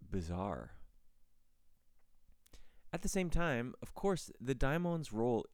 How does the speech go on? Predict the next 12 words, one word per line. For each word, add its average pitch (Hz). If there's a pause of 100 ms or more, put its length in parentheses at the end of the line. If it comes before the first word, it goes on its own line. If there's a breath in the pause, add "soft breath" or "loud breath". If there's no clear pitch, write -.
(120)
is 127
typically 107
depicted 98
as 90
guiding 92
us, - (720 soft breath)
sometimes 90
gently 95
and 95
sometimes 101
quite -
forcefully, 120